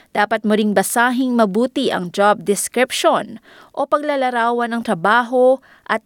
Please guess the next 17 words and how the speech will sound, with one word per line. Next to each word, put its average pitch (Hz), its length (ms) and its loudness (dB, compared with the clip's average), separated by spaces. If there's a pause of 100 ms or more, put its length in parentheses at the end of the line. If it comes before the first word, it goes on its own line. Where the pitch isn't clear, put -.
i-highlight 220 720 0
ang 208 160 0
mga 190 240 0
keyword 262 720 2 (240)
na 269 80 -2
magagamit 240 720 0
mo 214 240 4
sa - 80 -4
panahon 196 560 -2
ng - 80 -10
interview. 190 640 -4 (560)
Subukang 285 560 0
maunawaan 226 1040 0
kung 185 240 -6
ano 190 240 -2
ang - 40 -6
hinahanap 196 520 -4